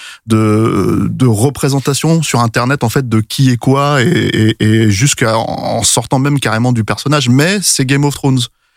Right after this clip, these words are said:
qui lui a vraiment donné cette aura-là, parce qu'effectivement, il mourait dans tous les autres films avant et personne ne l'avait forcément remarqué, quoi. Donc, euh, donc oui, il y a, il y a, il y a cette approche-là. Euh, il y a aussi, euh,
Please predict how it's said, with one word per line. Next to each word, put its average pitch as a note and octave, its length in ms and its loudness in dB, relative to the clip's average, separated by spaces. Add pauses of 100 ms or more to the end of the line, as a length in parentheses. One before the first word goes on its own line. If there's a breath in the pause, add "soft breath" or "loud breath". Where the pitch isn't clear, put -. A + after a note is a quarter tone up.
(140)
qui - 100 0
lui A#2+ 100 4
a - 20 2
vraiment A#2+ 320 0
donné B2 240 2
cette A#2+ 220 -2
aura-là, C3+ 260 0
parce - 160 -2
qu'effectivement, B2 460 0
il C#3+ 40 2
mourait A2+ 220 4
dans A2+ 140 4
tous - 100 -2
les C3 140 2
autres A2+ 120 0
films D3 200 2
avant C3+ 240 0
et - 20 0
personne B2+ 360 -2
ne A#2 40 -2
l'avait A#2 160 2 (220 loud breath)
forcément B2+ 420 0
remarqué, B2+ 400 -2
quoi. - 160 0 (340 loud breath)
Donc, B2 220 0
euh, A#2+ 640 0
donc C3+ 220 0
oui, G3+ 100 2
il G3 60 2
y D#3+ 40 2
a, A#2+ 60 -2
il A#2+ 80 -6
y A#2+ 60 0
a, - 60 -6
il - 60 -6
y B2 60 2
a - 20 0
cette A#2 200 -2
approche-là. B2+ 500 -2 (440 loud breath)
Euh, A#2+ 200 2
il B2 60 0
y C3 60 2
a C#3 100 0
aussi, F3+ 500 2
euh, A2+ 420 4